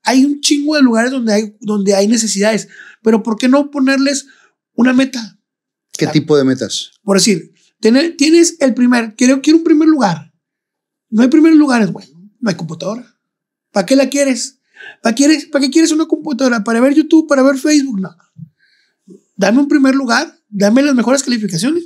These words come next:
Speaker 1: y te regalo una tablet, una computadora nueva. Y no la da.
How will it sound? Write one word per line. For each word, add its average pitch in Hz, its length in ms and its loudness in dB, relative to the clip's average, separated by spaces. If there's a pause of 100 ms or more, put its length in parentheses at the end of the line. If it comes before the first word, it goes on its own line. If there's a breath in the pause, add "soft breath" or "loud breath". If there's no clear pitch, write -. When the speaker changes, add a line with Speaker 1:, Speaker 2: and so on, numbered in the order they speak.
Speaker 1:
y 196 100 -8
te 185 120 -6
regalo 190 240 -6
una 233 200 -4
tablet, 247 420 -6
una 214 200 -8
computadora 202 460 -8
nueva. 220 340 -10 (1200)
Y - 80 -8
no 165 100 -6
la 131 120 -12
da. 131 80 -18